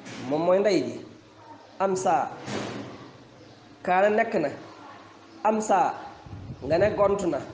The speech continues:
Asbaha, xëy na. Adha, yor yoru na. Dhalla, bëccëgu na wala yendu na. Baata, fanaan na.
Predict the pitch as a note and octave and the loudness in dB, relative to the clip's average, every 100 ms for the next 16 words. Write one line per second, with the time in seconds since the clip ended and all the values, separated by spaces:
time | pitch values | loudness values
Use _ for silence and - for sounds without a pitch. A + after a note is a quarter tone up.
0 | - - - - - F3+ F#3+ - F#3 D#3 | -18 -20 -16 -14 -4 -4 -2 0 0 0
1 | C#3 - - G#3+ G3 D#3+ C3+ - - - | -4 -8 -4 2 4 4 0 -4 -10 -10
2 | - - - - G3+ F#3 G3 F3+ D3+ - | -10 -10 -8 -2 0 2 2 2 0 -2
3 | D3 F3 G3 G3 F#3 F3 D3+ - - - | 0 4 6 6 6 6 2 -2 -10 -18
4 | - - - D3 C#3+ F3+ G#3 G3 F3 D#3+ | -20 -20 -8 -4 0 4 4 4 2 0
5 | - - - - - - - C#3 A3 A3+ | -8 -16 -20 -20 -20 -20 -16 -2 0 2
6 | G#3 G3 F3+ - - D#3 F3 G3 - - | 4 6 4 2 0 2 4 2 0 -6
7 | - - - - E3 A3 A3 F#3 F3 G#3+ | -14 -18 -18 -2 2 4 6 4 2 0
8 | - - - - - - C#3+ D#3 G3 F#3 | -10 -18 -20 -20 -20 -20 -2 4 4 4
9 | D#3+ - - F#3 F3+ G3+ F#3 | -2 -4 -8 -2 2 4 4